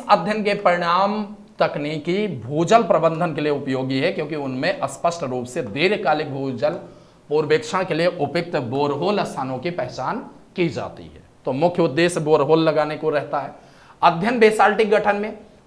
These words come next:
भूजल क्षमता के भू, जो आपकी विद्युत विधियां हैं,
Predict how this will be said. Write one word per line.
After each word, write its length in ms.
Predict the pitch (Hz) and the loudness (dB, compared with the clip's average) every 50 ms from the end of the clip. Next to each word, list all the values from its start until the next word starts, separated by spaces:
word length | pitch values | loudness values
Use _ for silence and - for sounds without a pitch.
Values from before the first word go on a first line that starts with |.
| _ _ - | _ _ -14
भूजल 420 | 117 123 147 190 208 202 220 262 254 | -8 0 4 4 6 6 6 6 4
क्षमता 400 | - - 208 208 180 202 220 220 | 4 0 -2 2 6 6 6 8
के 140 | 226 233 226 | 8 6 6
भू, 400 | 190 156 - 175 185 202 202 - | 6 4 4 4 6 4 4 2
जो 180 | 156 147 175 180 | 0 4 6 8
आपकी 320 | 180 170 180 - 214 208 | 8 8 8 6 2 -2
विद्युत 480 | 185 135 135 151 151 139 151 220 220 185 | -2 -2 -4 -6 -6 4 6 6 6 6
विधियां 400 | 180 165 147 156 151 135 120 110 | 4 2 2 0 -2 -2 -2 -2
हैं, 280 | - 160 208 285 - | -4 -6 -8 -10 -12